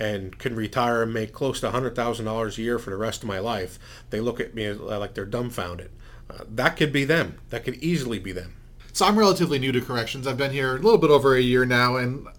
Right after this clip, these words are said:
Speaker 2: a lot of the people that I meet, it's very interesting to me because they say,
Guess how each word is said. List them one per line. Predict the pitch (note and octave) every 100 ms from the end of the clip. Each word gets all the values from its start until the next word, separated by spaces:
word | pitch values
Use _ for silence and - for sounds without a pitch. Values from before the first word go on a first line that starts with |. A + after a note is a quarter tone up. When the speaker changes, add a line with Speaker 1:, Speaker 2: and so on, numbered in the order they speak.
| - - -
Speaker 2:
a | C3+
lot | D#3 A3+
of | A3+
the | F#3
people | F#3 D#3
that | D3
I | D3+
meet, | D3 D#3 D#3 -
it's | D#3+ F#3
very | E3+ G3+ G#3
interesting | F3 - E3
to | D3
me | F3 D3+
because | C#3+ D#3+ D3 C#3 C3+ C3+ - - - - - - -
they | C#3 D#3 D3+ D3+
say, | - E3 D3 C#3+ C#3 C3+ C3+ D#3+